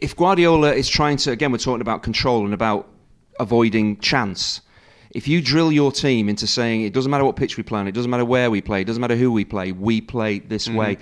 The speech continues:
Speaker 1: only focus on your job." Because ultimately, if you get involved with the crowd, if you get involved with things that are gonna affect how you, that's what I'm saying. Is it, would, would someone at Cardiff say the same thing?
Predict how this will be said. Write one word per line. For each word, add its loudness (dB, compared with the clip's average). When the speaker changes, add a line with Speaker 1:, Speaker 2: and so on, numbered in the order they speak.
Speaker 1:
only 4
focus 0
on 0
your 0
job." 2
Because 0
ultimately, 2
if -6
you 2
get 0
involved 2
with -4
the -6
crowd, -2
if -8
you -2
get -2
involved 2
with 0
things 0
that 4
are -4
gonna 4
affect -2
how -4
you, -4
that's -4
what 0
I'm 0
saying. -2
Is 0
it, -2
would, 0
would -4
someone -4
at -8
Cardiff -2
say -2
the -6
same -4
thing? -8